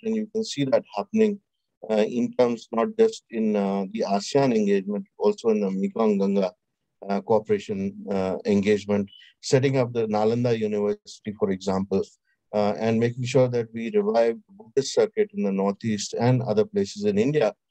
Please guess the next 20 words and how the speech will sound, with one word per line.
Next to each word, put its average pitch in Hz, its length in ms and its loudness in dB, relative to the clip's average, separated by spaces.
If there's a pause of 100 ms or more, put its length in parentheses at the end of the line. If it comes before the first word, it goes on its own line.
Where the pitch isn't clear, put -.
(240)
so 120 140 -2
that 117 260 -2
that 131 160 4 (400)
Buddhist - 400 -2
connect - 280 -4 (120)
can 104 180 0
be - 180 -8 (240)
revived. 95 340 2 (680)
And 113 140 -8
finally, 170 420 0
of 147 160 0
course, 143 240 -2
it's 135 200 -14
the 131 300 4 (1080)
projection 135 580 0
of 131 240 0
the 135 160 0
Act 120 340 -2
East, 127 240 0
uh, 117 260 4